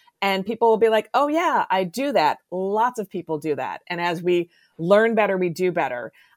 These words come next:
And I'll give you an example. Like, you know, many years ago, I was working in the, the sort of student loan part of the financial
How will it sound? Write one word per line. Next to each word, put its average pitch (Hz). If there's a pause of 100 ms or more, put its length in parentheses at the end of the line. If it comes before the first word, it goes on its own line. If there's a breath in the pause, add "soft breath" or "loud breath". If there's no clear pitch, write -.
And 233
I'll 240
give 285
you 285
an 247
example. 180
Like, 165
you 180
know, 175
many 196
years 196
ago, 180
I 170
was 165
working 170
in 160
the, 160
the 156
sort 170
of 156
student 202
loan 175 (140)
part 196
of 170
the 165
financial 170